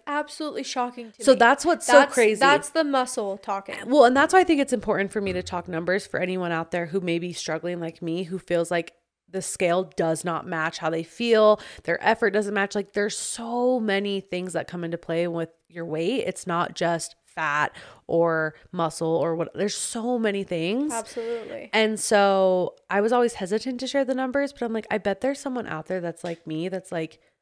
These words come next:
Speaker 2: "I'm almost two hundred pounds, but I don't, I, I'm fit and I work out." Like, that's not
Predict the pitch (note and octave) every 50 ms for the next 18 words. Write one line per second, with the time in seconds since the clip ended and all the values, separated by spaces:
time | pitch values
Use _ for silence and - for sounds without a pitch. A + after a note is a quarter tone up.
0 | _ _ _ - F#3 A3 B3+ F4 F#4 F#4 E4+ - - - - B3 A#3 A3 G3+ F#3
1 | F3 - - - - D4+ C#4+ B3 G#3+ G3+ G3+ F#3 - _ - F3+ F3 - - _
2 | _ _ _ _ _ _ _ _ F3+ G#3 A3 B3 B3 A#3 - - _ _ _ _
3 | - G#3 A3+ A3+ F#3+ F3+ - - G#3 F#3+ F#3 F3+ - - - D4 F#4 F4 - -
4 | F3 F#3+ G3 G3 F#3+ G3 G3+ G#3 - - A#3 C4+ C#4 A#3 - G3 F#3+ F#3+ - -
5 | G#3 G#3+ A#3 A3 - - - A3+ A3 G#3+ G#3 G#3 F#3 -